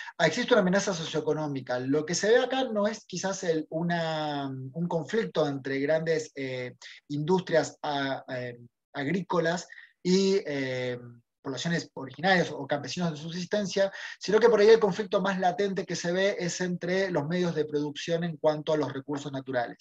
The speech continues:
es decir, el conflicto entre los ganaderos y los agricultores.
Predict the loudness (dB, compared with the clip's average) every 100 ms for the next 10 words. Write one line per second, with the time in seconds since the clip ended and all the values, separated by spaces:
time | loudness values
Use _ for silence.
0 | -10 -8 -2 0 0 -4 -6 -8 -6 -4
1 | -2 -2 -4 -4 0 2 2 -2 -12 -20
2 | -20 _ 0 2 2 0 0 -2 0 -4
3 | -6 -16